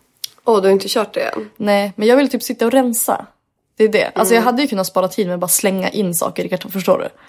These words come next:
Speaker 1: Ja, men det kommer ju bli så i slutet.
Speaker 2: <laughs> Ja, jo.
Speaker 1: Alltså, du, man ger ju upp. Man så här, har ju så mycket ambitioner i början. Och sen efter typ, alltså, när man så här, lagt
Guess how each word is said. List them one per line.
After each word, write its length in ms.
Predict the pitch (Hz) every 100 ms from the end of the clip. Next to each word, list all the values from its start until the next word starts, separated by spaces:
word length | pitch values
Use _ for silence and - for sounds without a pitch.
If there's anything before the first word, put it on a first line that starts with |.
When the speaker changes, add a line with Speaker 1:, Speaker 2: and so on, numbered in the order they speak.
| _
Speaker 1:
Ja, 140 | 143
men 120 | 147 180
det 80 |
kommer 160 | 180 185
ju 60 | 175
bli 120 | 165
så 120 | -
i 40 | 165
slutet. 340 | - 160 -
Speaker 2:
<laughs> 20 |
Ja, 80 | 233 - 196
jo. 180 | 196 175
Speaker 1:
Alltså, 160 | 190 190
du, 280 | 180 175 170
man 200 | 180 180
ger 140 | 180
ju 140 | 165 -
upp. 200 | - 175
Man 220 | 170 170
så 100 | 175
här, 60 | 165
har 80 |
ju 60 | 165
så 160 | 233 175
mycket 220 | 165 160
ambitioner 500 | 160 165 180 165 147
i 40 |
början. 380 | 156 160 151 143
Och 100 | 143
sen 200 | - 175
efter 220 | 170 -
typ, 320 | - 165 - -
alltså, 220 | 175 180
när 60 |
man 380 | 170 170 170 151
så 120 | -
här, 80 | 175
lagt 160 | 175